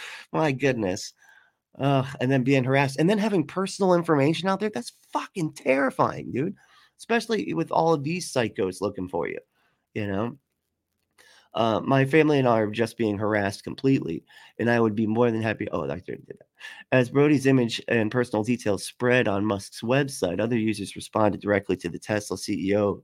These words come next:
urging him to stop amplifying disinformation. Uh, "It's not Benjamin Brody," an account <laughs> responded to Musk. "This is defamation. Cannot overstate how much this isn't the same guy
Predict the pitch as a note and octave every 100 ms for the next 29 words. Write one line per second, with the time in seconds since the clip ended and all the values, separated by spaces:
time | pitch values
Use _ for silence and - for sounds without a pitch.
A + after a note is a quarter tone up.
0 | - B2+ D3 C3+ A#2+ G#2 G2 - - -
1 | C#3 B2+ B2+ A#2+ A#2+ - - G2 F#2+ G2
2 | F#2+ - E2+ A2+ C3+ C#3+ - - _ _
3 | _ - _ _ _ _ _ _ - G2+
4 | G2+ F#2 - _ A#2+ B2+ - B2 C3+ C#3+
5 | B2 C3+ C3+ C3+ B2 A2+ D#3+ D3+ G2 -
6 | - G#2+ G#2+ A#2+ G#2+ - - - G2+ F#2+
7 | G#2+ F#2 - A#2 A#2+ B2 A2+ A#2+ A#2+ A#2+
8 | A#2+ A2+ - C3+ - - - - _ C#3
9 | C3+ E3 - - E3+ E3 - B2+ A#2 -
10 | C3 C#3 C#3 B2+ C3+ C#3 D#3 D3+ E3 E3
11 | E3+ E3 - C#3+ C3+ C3+ B2+ C3+ G#2+ F#2+
12 | G2+